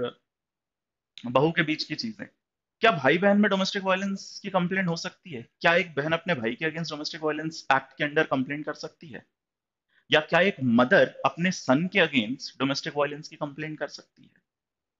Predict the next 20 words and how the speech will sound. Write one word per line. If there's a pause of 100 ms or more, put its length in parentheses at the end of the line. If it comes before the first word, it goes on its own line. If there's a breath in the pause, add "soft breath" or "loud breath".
(1040)
और
क्या
डोमेस्टिक
वायलेंस
एक्ट
सिर्फ
मैरिज
के
रिलेशन
पे
अप्लाई
होता
है
या
फिर,
भाई
देखिए,
जैसा
मैंने
कहा,